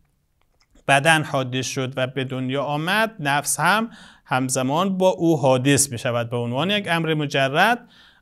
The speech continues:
او به حرکت جواهر الابدان بعد حدوثها، که این نظری مرحوم صدرالمتعلقین و پیروان حکمت متعالیه هستند که می‌گن نفس در ابتدا هم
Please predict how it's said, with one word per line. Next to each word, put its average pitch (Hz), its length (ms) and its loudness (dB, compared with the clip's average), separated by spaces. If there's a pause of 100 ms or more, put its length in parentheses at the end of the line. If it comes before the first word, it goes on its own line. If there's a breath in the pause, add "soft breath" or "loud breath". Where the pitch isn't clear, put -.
(120)
او 202 360 8
به 151 180 0
حرکت 160 680 2
جواهر 139 640 0
الابدان 151 680 0
بعد 220 240 4
حدوثها، 175 840 2 (300 soft breath)
که 190 100 -2
این 190 400 0
نظری 156 680 2 (100)
مرحوم 143 500 0
صدرالمتعلقین 131 1000 -2
و 139 120 -2
پیروان 139 460 -4
حکمت 139 360 -8
متعالیه 135 500 -2
هستند 190 480 0 (320 loud breath)
که 143 120 -4
می‌گن 143 400 2
نفس 143 440 -2
در 135 240 -2 (160)
ابتدا 139 540 0
هم 143 400 0